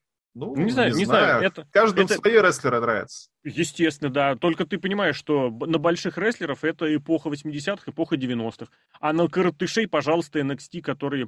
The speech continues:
Speaker 2: пф, профукал даже All Elite, и всё. И Elite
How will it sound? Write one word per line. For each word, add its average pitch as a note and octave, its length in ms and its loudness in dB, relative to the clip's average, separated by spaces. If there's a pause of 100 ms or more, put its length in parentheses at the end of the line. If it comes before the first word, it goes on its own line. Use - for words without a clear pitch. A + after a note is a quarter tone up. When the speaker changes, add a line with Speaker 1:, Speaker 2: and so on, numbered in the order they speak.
(120)
Speaker 2:
пф, - 160 -6 (160)
профукал D3 420 -4
даже B2+ 260 -2
All C#3 160 0
Elite, C#3 400 -6 (340)
и D3 100 -12
всё. A2+ 400 -10 (1120)
И D#3 180 -6
Elite B2+ 120 -8